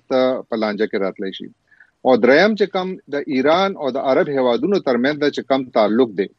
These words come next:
هغه هم پکې ډیر لوی کردار لوبوي. پاکستان د پاره ډیره مشکله ده که یو طرف ته عرب هیوادونو کې پاکست-، لګونو پاکستانیان خپل ژوند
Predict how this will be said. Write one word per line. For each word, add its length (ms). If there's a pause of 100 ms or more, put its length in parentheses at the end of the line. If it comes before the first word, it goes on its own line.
(500)
هغه 220
هم 200
پکې 220
ډیر 260
لوی 200
کردار 400
لوبوي. 320
پاکستان 520
د 80
پاره 240
ډیره 280
مشکله 600
ده 160
که 160
یو 160
طرف 300
ته 60
عرب 320
هیوادونو 640 (440)
کې 60
پاکست-، 440
لګونو 340
پاکستانیان 640
خپل 240
ژوند 220